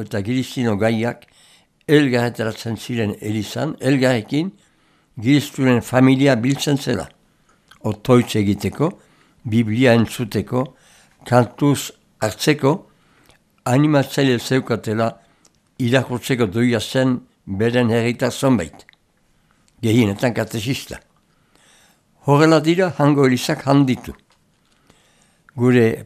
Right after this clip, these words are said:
parropiako lehen giristinoak, Pierre Garcia,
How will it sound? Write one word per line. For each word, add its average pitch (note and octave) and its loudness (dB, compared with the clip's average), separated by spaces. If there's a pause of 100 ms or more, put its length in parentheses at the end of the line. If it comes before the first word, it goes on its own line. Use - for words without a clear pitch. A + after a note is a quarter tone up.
parropiako A#2+ 0
lehen C3 4
giristinoak, A#2+ -2 (540)
Pierre B2+ 4
Garcia, A#2+ -2